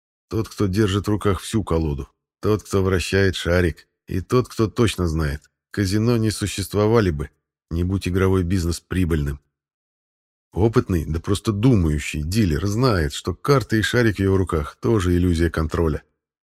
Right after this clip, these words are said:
Часть выверенной системы. Всё это работает с одной оговоркой. Пьяненькие крупье с получки, точно зная о запрете на игру в других казино, то и дело заваливаются в запретные для них заведения.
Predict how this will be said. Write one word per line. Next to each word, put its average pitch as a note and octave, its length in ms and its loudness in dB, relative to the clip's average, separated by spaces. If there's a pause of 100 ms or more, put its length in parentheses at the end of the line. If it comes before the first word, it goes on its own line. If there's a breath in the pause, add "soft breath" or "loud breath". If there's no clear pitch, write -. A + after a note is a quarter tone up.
(120)
Часть G#2+ 400 0
выверенной G2+ 520 6
системы. F2+ 600 0 (1400)
Всё - 240 -2
это G2+ 180 2
работает A2+ 500 4
с - 80 -2
одной A2 300 4
оговоркой. G#2+ 640 2 (420)
Пьяненькие G#2+ 640 2
крупье G#2 440 2
с - 80 -2
получки, G#2 600 0 (380)
точно F#2+ 380 0
зная F#2 380 2
о F2 40 2
запрете G#2 520 4
на F#2+ 160 2
игру G#2 200 4
в G2 60 0
других G2 300 2
казино, G2+ 460 2
то A2+ 220 0
и G#2 80 4
дело G#2+ 300 2
заваливаются F2 600 2
в E2 40 -2
запретные F2+ 540 0
для F2 140 2
них F2+ 180 2
заведения. F2+ 600 2